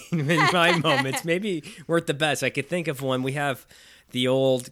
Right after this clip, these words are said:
Speaker 1: um, light strand that you get from this store you may have heard of, Costco, you know, the generic forty-eight foot, fifty foot, whatever it is, but the L E D lights, right? And so our back patio, we, I'm hanging 'em up, and I'm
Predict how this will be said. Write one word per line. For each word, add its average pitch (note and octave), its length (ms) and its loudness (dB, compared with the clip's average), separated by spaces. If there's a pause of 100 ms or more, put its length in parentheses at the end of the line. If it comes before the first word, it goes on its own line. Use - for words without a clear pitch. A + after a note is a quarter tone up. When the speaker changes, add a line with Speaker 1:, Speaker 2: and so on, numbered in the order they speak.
(120)
Speaker 1:
um, G#2 440 -8
light A2+ 400 -4
strand G#2 320 -8
that - 160 -10
you G#2 40 -12
get A2 200 -6
from G#2 220 -8
this G2 140 -8
store A2+ 280 -6
you G#2+ 100 -8
may G#2 140 -10
have G2 100 -14
heard G#2+ 160 -10
of, G2 140 -12
Costco, G2 540 -8
you F#2 80 -12
know, F2+ 100 -10
the G2 140 -10
generic G#2+ 640 -2
forty-eight D#3+ 760 -2 (300)
foot, B2+ 360 -4
fifty C3 240 -6
foot, A#2 220 -6
whatever A2 260 -4
it G#2 80 -8
is, G#2 200 -10
but G2 180 -14 (360)
the C3 140 -2
L D3 160 0
E C#3 60 -2
D B2 180 -4
lights, F#2 320 -10
right? B2 200 -4
And A2+ 140 -10
so G#2+ 240 -4
our G#2 140 -4
back C#3 280 -4
patio, B2 380 -4
we, A2+ 220 -8 (300)
I'm A#2+ 120 -10
hanging D#3 280 -4
'em B2+ 140 -4
up, G#2+ 180 -6 (560)
and A2 180 -10
I'm F#2+ 220 -10